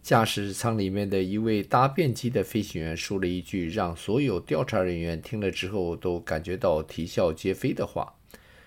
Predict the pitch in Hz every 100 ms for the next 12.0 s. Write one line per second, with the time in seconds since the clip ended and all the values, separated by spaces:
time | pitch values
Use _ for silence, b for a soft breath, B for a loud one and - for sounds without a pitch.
0 | B B - 101 107 - 110 104 - 98
1 | 90 92 107 110 127 - - - - -
2 | 123 143 151 143 127 117 - 131 139 160
3 | - 135 147 123 110 101 101 101 127 -
4 | 110 127 160 139 127 123 143 127 127 110
5 | - 101 113 123 123 123 - - 190 143
6 | - 131 110 208 220 180 135 113 110 117
7 | 117 117 151 180 120 - 110 - - 165
8 | 214 247 98 - - 76 78 69 - b
9 | b b - 95 - 98 90 90 - 135
10 | 113 87 - 95 85 - _ b b b
11 | - 107 95 92 78 69 71 71 - -